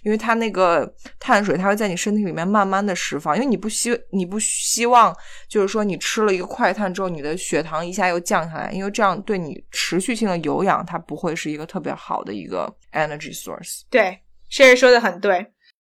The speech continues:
Speaker 2: 一个是看你离你运动多长时间，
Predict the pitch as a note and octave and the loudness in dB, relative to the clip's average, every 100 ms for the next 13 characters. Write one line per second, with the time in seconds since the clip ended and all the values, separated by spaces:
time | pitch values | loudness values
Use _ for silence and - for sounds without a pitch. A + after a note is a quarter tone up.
0 | - A#3+ C4+ D4+ C#4+ - - A#3+ A3+ G#3 | -4 0 6 6 6 2 6 6 6 0
1 | G3 F3 E3+ F3 G3 A3+ B3 G#3+ B3+ A#3 | -8 -10 -14 -8 -2 0 2 2 2 6
2 | B3+ G#3 F#3 - A#3 A#3+ A#3+ B3 A3 G#3+ | 6 6 -4 0 4 4 4 2 0 0
3 | B3 | 2